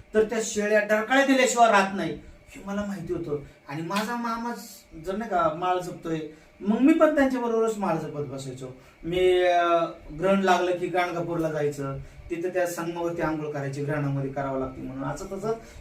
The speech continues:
सगळं करायचो. आणि ते मामांचा भक्त जो होता, मामांचा जो भक्त होता मुकेश पारच्या, तो कांद्याचा व्यापारी होता मोठा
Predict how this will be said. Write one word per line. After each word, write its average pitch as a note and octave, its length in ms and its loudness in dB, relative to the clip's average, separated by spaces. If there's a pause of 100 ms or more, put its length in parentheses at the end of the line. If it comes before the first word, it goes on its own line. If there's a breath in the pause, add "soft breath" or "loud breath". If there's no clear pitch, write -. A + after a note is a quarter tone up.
सगळं C4+ 260 10
करायचो. G#3+ 360 8
आणि G#3 260 4
ते A#3 60 0
मामांचा G#3+ 500 0
भक्त G3+ 260 -6
जो G#3+ 140 0
होता, C#3+ 300 2 (440 loud breath)
मामांचा F#3 360 -4
जो G3 140 -2
भक्त G3 260 -4
होता D#3+ 280 2
मुकेश D#3 320 -4
पारच्या, C3 400 -2 (480 loud breath)
तो G3 120 4
कांद्याचा G3 440 2
व्यापारी F3 380 0
होता C#3+ 200 -2
मोठा A#2+ 300 -8